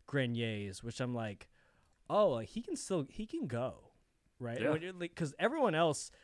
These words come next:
Speaker 1: in the show, like, uh, uh, Jerry, you, you, you, you pointed it out earlier with, with Grenier, he's just kind of like, he's kind of the, like, the straight man throughout the entire series where everyone plays around him.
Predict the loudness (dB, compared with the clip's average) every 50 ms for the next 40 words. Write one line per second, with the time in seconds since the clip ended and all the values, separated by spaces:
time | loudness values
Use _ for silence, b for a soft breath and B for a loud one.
0 | b b _ 0 0 2 0 0 -2 0 0 0 2 2 4 4 2 2 2 -2
1 | -4 _ -18 -20 -18 -16 -12 -10 -8 -6 -2 2 2 4 4 4 2 0 -2 -4
2 | -6 -6 -6 -4 -4 -6 -6 -6 -8 -10 -10 -6 -4 -4 -2 -2 0 0 0 -2
3 | -2 0 2 2 4 4 2 2 0 -2 -4 -6 -8 b b b b b b -14
4 | -14 -10 -8 -6 0 4 4 6 6 4 2 0 -2 -4 -2 -2 0 2 0 0
5 | 0 -4 _ _ _ _ _ _ _ _ _ _ _ -20 -20 _ -10 -8 -8 -8
6 | -6 -4 -2 -2 0 0 -2 -2 -2 -2 0 0 0 0 0 0 0 -2 -2 -4
7 | -8 -12 -16 _ _ _ _ _ _ _ _ _ _ -6 -6 -4 -4 -4 -4 2
8 | 4 4 4 4 4 0 0 0 -2 -2 -2 -4 -4 -4 -2 -2 -2 -2 -4 -4
9 | -4 -4 -4 -4 -4 -6 -6 -4 -2 -2 -2 -2 -4 -6 -6 -6 -4 -2 -2 -2
10 | -4 -6 -8 -8 -10 -12 -12 -10 -10 -10 -12 -12 -14